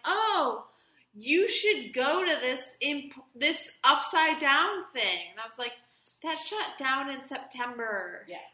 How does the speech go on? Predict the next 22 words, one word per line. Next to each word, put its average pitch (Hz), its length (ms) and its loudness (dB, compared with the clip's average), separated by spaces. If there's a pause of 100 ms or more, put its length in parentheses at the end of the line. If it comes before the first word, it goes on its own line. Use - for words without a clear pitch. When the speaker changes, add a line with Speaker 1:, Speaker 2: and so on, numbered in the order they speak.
(1120)
Speaker 1:
Like, 302 220 0 (400)
I 277 360 2 (140)
love 233 340 -2 (140)
Netflix 311 840 -6
and 226 140 0 (100)
I 240 360 0
love 208 360 0
Emporium, 226 920 -8
so - 260 -10
I 220 360 2
love 208 340 2
what 202 120 -6
Emporium's 190 680 -8
done 180 160 -4 (220)
because 196 240 -12 (100)
I 220 220 0
have 381 280 -8
been, 208 100 0 (200)
I've - 160 0
gotten 294 460 -4 (480)
super 214 880 -12
drunk 185 300 -8